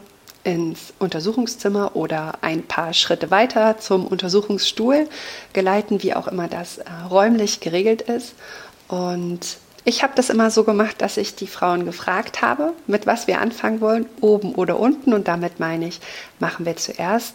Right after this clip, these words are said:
die gynäkologische Untersuchung im unteren Bereich oder das Abtasten der Brust. Das ist für alle Frauen ab dem dreißigsten Lebensjahr möglich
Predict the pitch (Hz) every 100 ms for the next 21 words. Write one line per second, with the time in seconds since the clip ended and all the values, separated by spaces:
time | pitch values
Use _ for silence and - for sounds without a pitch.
0 | - 185 180 175 175 165 165 175 170 170
1 | 165 170 160 175 - 165 160 - - -
2 | - - - 170 165 - 185 277 285 262
3 | 277 277 247 233 233 294 262 - 190 196
4 | 202 190 180 - 196 - - - - 190
5 | 180 165 165 - 208 359 - - - -
6 | 208 254 - - - _ - 226 - -
7 | 180 180 175 - 165 165 - - - 165
8 | 175 175 185 - 175 185 262 339 - 233
9 | 233 240 254 - - 190 196 190 185 185
10 | -